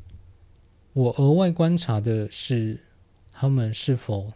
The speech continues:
挑战了自己，尤其是那些他们自己不擅长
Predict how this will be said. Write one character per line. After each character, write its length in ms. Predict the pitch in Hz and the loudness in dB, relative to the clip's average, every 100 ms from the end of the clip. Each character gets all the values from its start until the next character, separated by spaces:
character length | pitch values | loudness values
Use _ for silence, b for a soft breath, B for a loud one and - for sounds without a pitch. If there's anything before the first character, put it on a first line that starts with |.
| - | -16
挑 280 | - 104 | -6 -6
战 220 | 104 160 123 | -2 0 0
了 120 | 104 | -2
自 180 | - 104 | -6 -10
己， 240 | - - - - - _ _ _ - _ _ _ _ _ _ - - - _ _ b b b b b b | -10 -16 -20 -20 -20 _ _ _ -20 _ _ _ _ _ _ -20 -20 -20 _ _ b b b b b b
尤 120 | - 139 | 0 2
其 180 | 147 135 | 2 0
是 440 | 156 135 123 120 b b b b b - | 2 2 2 -2 b b b b b -2
那 100 | 160 | -2
些 440 | - 143 139 135 | 2 4 4 2
他 180 | 135 143 | 0 2
们 180 | 139 120 | 2 2
自 160 | 131 | 0
己 360 | 123 - 110 101 | -2 -2 -4 -4
不 180 | - 120 | -4 -2
擅 260 | - 135 | 0 0
长 320 | 123 101 98 | 0 -4 -6